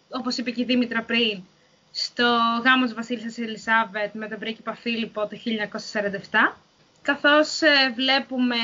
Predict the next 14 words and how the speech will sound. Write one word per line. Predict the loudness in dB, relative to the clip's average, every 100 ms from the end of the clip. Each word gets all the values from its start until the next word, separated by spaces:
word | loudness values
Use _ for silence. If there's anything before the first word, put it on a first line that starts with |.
| -2
και | -4
την | -4
κατηφόρα | -4 2 2 2
που | 0
πήρε | 0 2
ο |
αραβώνας | 2 0 -2 -2 0 -4 -6
της | -6 -6
πριγκίπισσας | -8 -4 -4 -4 -4 -4 -4 0
Μάργαρετ, | 2 2 2 0 0 -2
αδερφή | -10 -6 -4 -4 -6 _ _
της | -10
βασίλισσας | -8 -6 -8 -8 -10
Ελισάβετ, | -10 2 2 2 -4